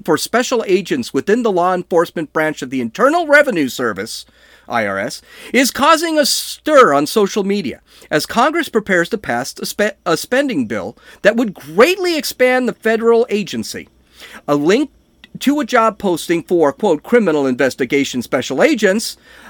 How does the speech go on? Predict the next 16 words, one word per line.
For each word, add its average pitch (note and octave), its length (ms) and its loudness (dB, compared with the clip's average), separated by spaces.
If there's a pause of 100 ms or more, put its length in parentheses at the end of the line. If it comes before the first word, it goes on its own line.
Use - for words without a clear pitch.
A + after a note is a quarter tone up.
(180)
appeared D4+ 720 0
to G3 100 -6
have G3 420 0
been C#3+ 340 -2
briefly C4+ 540 -4
deleted G3 540 -2
on C#3+ 220 0
Wednesday E3 560 -4
following F3 520 0
online A3+ 520 0
criticis-, D#3+ 640 -4 (160)
criticism D#3 680 -2 (360)
of G3+ 240 6
the A#3 80 -2
posting's G#3 720 -2
language, B3+ 600 -2